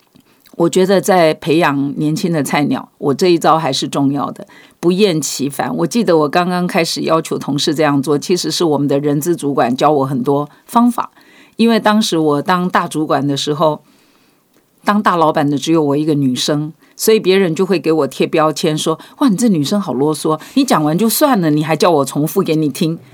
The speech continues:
其实我是要她摘要。为什么呢？我要确定我们两个的认知比较接近。所以我就会说，“你可不可以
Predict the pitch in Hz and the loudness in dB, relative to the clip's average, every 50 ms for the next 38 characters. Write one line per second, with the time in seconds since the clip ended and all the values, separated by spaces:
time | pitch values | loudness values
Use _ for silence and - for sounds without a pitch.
0 | - - - - 208 202 202 165 147 139 139 - 196 180 165 156 151 - 165 147 | -18 -8 -2 0 0 2 2 2 2 2 2 0 0 2 2 2 0 -2 -4 -4
1 | 143 - 170 147 147 143 143 156 147 - - _ _ _ _ _ _ _ _ _ | -4 -2 0 0 0 0 0 0 0 -2 -4 _ _ _ _ _ _ _ _ _
2 | _ _ - 240 240 233 - - 160 156 156 151 156 156 151 156 _ _ _ - | _ _ 0 2 2 2 2 0 -2 0 0 0 0 -2 -4 -6 _ _ _ -8
3 | - 165 175 196 - - 220 196 160 196 175 156 139 143 147 151 143 143 139 139 | -4 -2 -2 -2 0 2 0 2 2 0 -2 0 0 0 0 -2 -2 -2 -2 -2
4 | 151 147 151 170 170 156 151 - 156 160 147 139 - 156 151 147 139 - 147 151 | -4 -4 -4 -4 -4 -4 -6 -6 -6 -6 -6 -6 -8 -8 -8 -8 -6 -6 -6 -6
5 | 147 - 160 151 - _ _ _ _ _ _ _ - - - - 208 214 202 185 | -6 -8 -10 -10 -10 _ _ _ _ _ _ _ -20 -10 -2 2 2 4 4 2
6 | 175 - 196 196 180 202 185 180 - 196 185 180 175 - _ _ _ - 185 190 | 2 0 -2 0 2 2 0 0 0 0 0 0 -2 -6 _ _ _ -4 -4 -4
7 | - - 185 185 233 226 - 220 202 208 190 175 151 - | -2 -2 -2 -2 -2 0 2 2 2 2 2 0 -2 -2